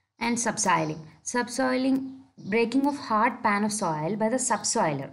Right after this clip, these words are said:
It is called as subsoiling. Broad bed and furrow system. We all know about that. The next one is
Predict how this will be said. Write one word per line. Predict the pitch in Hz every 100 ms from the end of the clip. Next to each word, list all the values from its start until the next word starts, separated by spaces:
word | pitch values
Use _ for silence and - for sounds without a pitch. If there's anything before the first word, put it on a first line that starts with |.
| -
It | 208
is | 233
called | - 190 180
as | 196
subsoiling. | 175 - - 156 156 151 156 - - _ _ _
Broad | 208 240 254
bed | 254 247
and | 240 240
furrow | 233 220
system. | 214 202 - 170 143 - - _
We | 185 180
all | 175
know | 175 196
about | 180 165 165
that. | 175 254 - - _ _ _ _ _ _ _ _
The | 170
next | 175 185 220 208 -
one | 262 247
is | 247 -